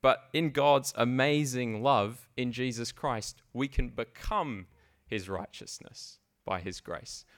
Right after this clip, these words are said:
by that awesome swap where Jesus takes on our rebellion against God and in place gives us his righteousness, meaning that those of us who were not in God's family at all in the Old Testament,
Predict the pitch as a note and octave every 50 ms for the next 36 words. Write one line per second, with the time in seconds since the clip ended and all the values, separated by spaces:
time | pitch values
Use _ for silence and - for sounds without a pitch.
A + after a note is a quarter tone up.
0 | _ _ _ B2+ C3 C3 C3+ C3 A#2+ - - D3+ D#3 D#3+ - - D3+ C3 B2 A#2
1 | A2 G#2+ - - - D3 D#3+ D#3+ - - _ _ _ - A2+ G#2+ G#2+ A#2+ C#3+ D3
2 | C#3 B2+ B2+ - - - D#3 C#3+ B2+ - - C#3 C3+ C3 B2 B2 B2 B2 A2+ A2+
3 | G#2 - A#2 A#2+ B2+ B2+ B2+ A#2+ A2 G#2 G2 G#2 G2+ G2 - - - - G#2 G2
4 | F#2 F#2 F2+ - - - - - _ _ _ - - G2 G2+ G2+ F#2+ - - -
5 | A2+ G2 F#2+ - - - - _ A2 G2+ F#2 F#2+ G2 F2+ - - - G#2 F2+ F#2
6 | F#2+ F#2+ F#2+ - - - G2 - - F#2+ F2+ - - - _ _ _ - C#3 D#3+
7 | F3 E3+ E3 E3 D#3 C#3+ C#3 - - D3+ D#3+ F3 E3 E3 D#3 D3+ D#3 D3 - -
8 | - E3 D#3+ C#3+ D#3+ D#3+ D#3+ D#3 F3 F#3+ - - D3 D3+ D3+ C#3+ D#3 D3+ D3+ C#3
9 | - - D3+ D3+ D3 D3 C#3+ C3+ - - C3 C#3 C#3 D#3 F#3+ E3+ C#3+ C3+ D#3 D3
10 | - B2+ C3 C3 C3 C3 C3 C3 - C#3+ C#3 - - B2+ A#2+ B2 A#2+ -